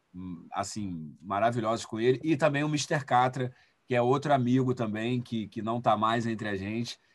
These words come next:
Então, esses, eu faço esse álbum com, sabe, com um pouquinho de saudade desses dois caras que,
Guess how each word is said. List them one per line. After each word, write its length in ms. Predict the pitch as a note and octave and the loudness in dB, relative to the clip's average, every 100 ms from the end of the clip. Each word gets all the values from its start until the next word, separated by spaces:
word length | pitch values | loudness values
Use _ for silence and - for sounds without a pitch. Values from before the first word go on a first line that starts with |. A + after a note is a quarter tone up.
| _ | _
Então, 320 | G2+ G#2 B2 C3 | -12 -2 0 2
esses, 480 | C3 C3+ B2+ - _ _ _ - | 2 0 0 -4 _ _ _ -6
eu 80 | |
faço 240 | A2+ C#3+ C#3+ | 4 4 4
esse 180 | C#3 C3 | 2 6
álbum 300 | C3+ C#3+ C#3 | 6 6 0
com, 560 | C#3 C#3 B2+ G#2+ F#2+ - | 0 0 0 -2 -8 -14
sabe, 380 | - C3+ B2+ G#2+ | 2 6 6 4
com 180 | G2 A#2 | -4 -4
um 100 | A#2+ | -2
pouquinho 360 | A#2+ A#2+ C3 | -2 0 0
de 80 | C3 | 0
saudade 520 | - A#2 A2 A2 A2+ | 2 2 4 2 0
desses 320 | A#2 A2+ - G2 | -4 -6 -6 -6
dois 240 | A2 A2 | -6 -4
caras 440 | - G#2 A2 G#2+ | 0 2 2 -2
que, 360 | - A2+ A2 F#2+ | -6 -4 -4 -6